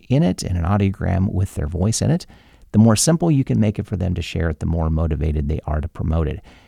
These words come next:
Create a template of the outreach email to be more efficient. Be sure to repurpose that content. One of the biggest advantages of podcasting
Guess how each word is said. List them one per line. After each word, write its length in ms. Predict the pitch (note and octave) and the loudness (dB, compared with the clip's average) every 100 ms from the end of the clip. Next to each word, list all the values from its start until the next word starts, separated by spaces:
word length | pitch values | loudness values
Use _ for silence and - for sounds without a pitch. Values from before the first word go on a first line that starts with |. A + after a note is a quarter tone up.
| - | -10
Create 240 | - A#2 | 2 4
a 60 | B2 | 4
template 580 | - D3+ D2 - - - | 2 2 0 -8 -14 -16
of 160 | - E2+ | -8 -6
the 140 | - | -4
outreach 400 | - - F#2+ F#2 | -4 -4 -6 -4
email 280 | E2+ D#2+ E2+ | -2 -2 -2
to 100 | - | -4
be 100 | G#2+ | -2
more 140 | B2+ C#3 | 0 0
efficient. 420 | - - - - - _ _ - | -2 -2 -4 -8 -16 _ _ 0
Be 120 | A2 | 0
sure 200 | - C#3 | 4 4
to 80 | B2+ | 4
repurpose 640 | G#2 F#2 - A#2 D2 C#2+ | 2 2 0 0 0 -4
that 220 | - - | -6 -6
content. 480 | - - - D2 - - | -8 -8 -8 -10 -10 -10
One 240 | - C3+ | -6 -2
of 80 | F#3+ | 0
the 80 | A2 | 0
biggest 440 | D#2 G#2+ D#2 - | -2 -4 -2 -4
advantages 600 | E2+ F2 E2 E2+ D#2+ - | -6 -6 -4 -4 -6 -8
of 60 | - | -6
podcasting 760 | F#2+ F2 F2 D#2 - F2 D#2+ | -4 -4 -4 -6 -6 -6 -6